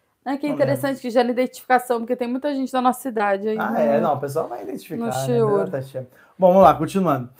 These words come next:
Speaker 2: Então, o Samer Mem,
Speaker 1: O
Speaker 2: ele
Speaker 1: pessoal
Speaker 2: vem
Speaker 1: falou
Speaker 2: e dá pra
Speaker 1: Pokémon,
Speaker 2: gente.
Speaker 1: Pica-Pau,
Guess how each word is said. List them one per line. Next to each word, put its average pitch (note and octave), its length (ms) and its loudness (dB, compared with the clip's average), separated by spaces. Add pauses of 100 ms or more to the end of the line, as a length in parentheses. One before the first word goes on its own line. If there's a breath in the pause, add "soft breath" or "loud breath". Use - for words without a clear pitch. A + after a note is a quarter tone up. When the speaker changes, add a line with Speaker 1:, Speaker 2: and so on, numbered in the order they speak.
(200 soft breath)
Speaker 2:
Então, B3+ 480 8
o G#3+ 80 -6
Samer C4+ 560 6
Mem, F3+ 160 -2
Speaker 1:
O D3+ 200 0
Speaker 2:
ele D#3 100 -6
Speaker 1:
pessoal C4 240 6
Speaker 2:
vem A3+ 60 4
Speaker 1:
falou C4 180 12
Speaker 2:
e - 40 6
dá - 80 6
pra B3+ 80 10
Speaker 1:
Pokémon, B3 480 6
Speaker 2:
gente. B3 80 2
Speaker 1:
Pica-Pau, B3+ 920 8